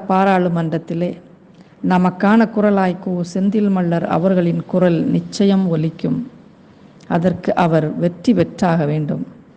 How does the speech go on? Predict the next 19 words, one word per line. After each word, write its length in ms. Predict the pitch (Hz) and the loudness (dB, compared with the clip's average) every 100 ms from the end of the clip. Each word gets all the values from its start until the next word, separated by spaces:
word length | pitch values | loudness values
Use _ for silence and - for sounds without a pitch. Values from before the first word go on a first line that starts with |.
| - - - - | -20 -20 -20 -6
எம் 280 | 190 190 175 170 185 | 2 4 4 2 2
உறவுகளே, 680 | 190 196 180 165 160 202 - - _ _ _ - | 4 4 2 0 -2 -6 -14 -20 _ _ _ -4
நீங்கள் 520 | 196 196 180 170 - | 0 2 4 2 -2
அனைவரும் 580 | - 180 202 196 175 170 - | -2 2 4 4 2 -2 -4
ஒற்றுமையுடன் 800 | 185 - 208 196 185 175 170 - | -6 -2 0 2 2 0 -2 -2
ஒருமித்து 880 | 185 185 196 190 - 190 165 - - - - - - | 0 2 0 0 -4 -2 -2 -4 -12 -20 -20 -20 -20
சைக்கிள் 600 | - 208 226 - 233 - | 0 2 2 2 0 2
பம்ப் 260 | 196 185 185 | 2 2 -2
சின்னத்திலே 720 | 208 185 190 190 165 160 151 - - - - - - | -2 0 0 -2 0 0 -2 -6 -14 -20 -20 -20 -4
வாக்களித்து 680 | 170 180 - 190 190 185 190 185 - - - _ _ _ _ _ - - - | 0 0 2 2 2 0 0 0 -8 -20 -20 _ _ _ _ _ -20 -20 0
கு 260 | 247 208 - | 2 4 2
செந்தில் 360 | 214 220 240 214 | 2 4 2 2
மல்லர் 340 | 190 175 175 | 2 0 -2
அவர்களை 640 | - 185 202 185 170 165 - - - - | -2 0 0 0 0 -2 -8 -18 -20 -4
வெற்றி 280 | 190 185 277 | -4 2 2
பெறச் 280 | 214 185 185 | 4 2 0
செய்ய 320 | 196 175 175 | -2 0 0
வேண்டும் 380 | 170 190 185 165 | 2 2 2 0
என 180 | 160 | -2